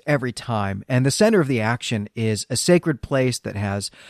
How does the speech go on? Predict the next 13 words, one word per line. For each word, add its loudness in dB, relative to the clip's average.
a 0
strange 4
geometrical 2
relationship -2
to -2
the -2
home 6
bases 0
of -4
each -6
of -10
the -10
players. 0